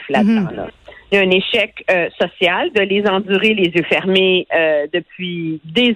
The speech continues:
Speaker 1: années en s'imaginant que parce que soudainement on donne deux bains par semaine et que le manger mou est moins mauvais, que ça, c'est vraiment améliorer les conditions de vie de nos
Speaker 2: Mhm.
Speaker 1: aînés. Moi, ce qui m'a agacée dans sa gestion de crise, c'est cette espèce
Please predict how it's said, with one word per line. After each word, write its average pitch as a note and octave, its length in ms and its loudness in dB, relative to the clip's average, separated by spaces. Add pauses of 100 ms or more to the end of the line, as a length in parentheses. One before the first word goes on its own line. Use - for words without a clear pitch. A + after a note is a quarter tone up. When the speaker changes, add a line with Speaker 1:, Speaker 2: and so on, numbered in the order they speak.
Speaker 1:
années G3+ 360 0
en E3 80 -2 (120)
s'imaginant G3 540 -2
que F#3 60 -4
parce F3 220 -4
que - 100 -2 (100)
soudainement F#3+ 520 0
on E3+ 40 2
donne F#3 380 -2
deux G#3 260 2
bains G3 260 2
par E3+ 140 -4 (120)
semaine F3+ 440 0 (340)
et E3 80 -4
que - 100 -4
le F#3+ 60 2
manger F3+ 340 0
mou G3 320 2
est F3+ 120 4
moins F3+ 220 2
mauvais, F3+ 480 0 (300)
que G3 60 0 (140)
ça, A3 80 0 (100)
c'est F#3+ 120 -2
vraiment F#3+ 360 -2
améliorer E3 520 -2
les D#3 120 -6
conditions D#3+ 480 -6
de D#3 120 -4
vie - 240 -12
de D3+ 80 2
nos G3+ 140 2
Speaker 2:
Mhm. A3+ 140 4
Speaker 1:
aînés. A3+ 280 -2 (420)
Moi, C4+ 180 2
ce - 40 -14
qui - 100 -2
m'a A3 160 0 (120)
agacée G3+ 560 -2
dans F#3+ 240 -2
sa D#3+ 100 0
gestion A3 720 -4 (400)
de G3 80 4
crise, B3 480 0
c'est G#3+ 160 0
cette G3+ 180 0
espèce C#4 440 -2